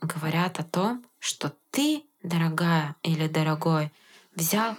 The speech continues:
ответственность на себя очень много. И все. Мышцы тебе говорят о том, что надо уметь расслабляться,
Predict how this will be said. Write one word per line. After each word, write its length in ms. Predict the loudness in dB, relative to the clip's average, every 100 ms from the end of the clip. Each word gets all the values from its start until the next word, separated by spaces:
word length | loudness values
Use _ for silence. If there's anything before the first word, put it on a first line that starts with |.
| -6
ответственность 1000 | -6 -4 -2 -2 -2 -6 -4 -2 -4 -8 _ _ _ -6
на 100 | -2
себя 440 | -2 -2 -2 -4 -8 -10
очень 540 | -4 -2 -2 -4 -6 -10 -4
много. 500 | -2 0 -2 -4 -6 -12 -20 _ _ _ _ -18 -12
И 80 | -8
все. 340 | -6 -6 -8 -12 -20 -20 -20 -20 -20 -20 -20 -18 -18 -20 -20 -8
Мышцы 680 | -2 0 0 0 -2 -2 -4 -8 -8
тебе 300 | -2 2 2
говорят 680 | 2 2 0 0 -2 -8 -20 _ _ _ _ _ _ _ -10
о 80 | -4
том, 240 | -2 0
что 420 | -2 -2 -4 -4 -10 _ _ _ _ _ _ _ _ -2
надо 500 | 0 0 0 -4 -6 _ _ _ _ _ _ _ _ _ -2
уметь 340 | 0 0 -2
расслабляться, 880 | -4 -4 -6 -2 0 0 -2 -6 -10